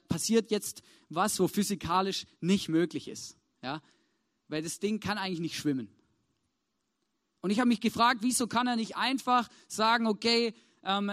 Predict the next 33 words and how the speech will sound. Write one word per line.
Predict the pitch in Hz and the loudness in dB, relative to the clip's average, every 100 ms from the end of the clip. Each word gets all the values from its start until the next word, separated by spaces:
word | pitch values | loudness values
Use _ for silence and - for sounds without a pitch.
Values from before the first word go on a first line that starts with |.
| 208 | -6
das | 196 185 - | -8 -10 -8
kann | 202 | -6
einfach | 208 190 | -4 -6
so | - 254 | -6 -2
auftauchen. | 269 208 - 175 143 | 2 0 0 -2 2
Wieso | 214 330 285 | 4 4 4
muss | 262 220 | 4 2
er | 208 | -2
diesen | 208 190 - | -2 -4 -4
Zweig | - 226 302 202 | 0 2 2 0
abschneiden | 180 - 185 220 226 | -2 -2 -2 -2 -2
und | 202 | 0
den | 202 | 0
da | 185 | 0
reinwerfen? | 175 208 262 202 160 151 | 0 -2 0 -2 -2 -4
Da | 156 | -4
kommen | 196 180 | 0 -2
wir | |
später | - 220 240 202 | -2 -6 -6 -6
drauf. | 151 185 220 - - - - | -4 -4 -6 -10 -20 -20 -6
Und | 180 175 | -4 -2
dann | 226 247 254 - | 0 0 -2 -4
macht | - 220 - | -2 -2 -2
er | 190 | -2
weiter, | 214 220 196 170 | 0 0 0 4
"Willst | 285 - 262 | 2 2 -2
du | |
es | 233 - | -2 2
nicht | 269 - | 4 4
herausfischen?", | 220 196 277 339 - 262 180 151 - | 0 2 2 2 2 0 0 -6 -6
fragt | 151 151 - | -4 -4 -6
er | 131 | -8
ihn. | 113 | -8